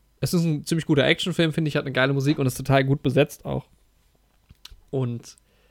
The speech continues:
es soll in der Serie dann aber wohl um den alten Charlie Croker von Michael, also, nee, um den Enkel von Charlie Croker, der halt von Michael Caine gespielt wird, gehen,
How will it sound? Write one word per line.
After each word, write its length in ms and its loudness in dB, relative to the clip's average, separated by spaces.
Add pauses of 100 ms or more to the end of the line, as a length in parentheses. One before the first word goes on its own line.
(640)
es 180 -6
soll 360 4
in 120 -4
der 100 4
Serie 520 2
dann 160 0
aber 260 2
wohl 280 2
um 280 -4
den 480 0 (640)
alten 320 4
Charlie 300 4
Croker 320 0
von 140 0
Michael, 360 0 (640)
also, 180 2
nee, 240 0
um 160 -2
den 140 0
Enkel 400 4
von 180 -4
Charlie 320 2
Croker, 560 0
der 180 2
halt 140 2
von 100 -4
Michael 220 -2
Caine 300 0
gespielt 320 -4
wird, 240 -4 (680)
gehen, 580 4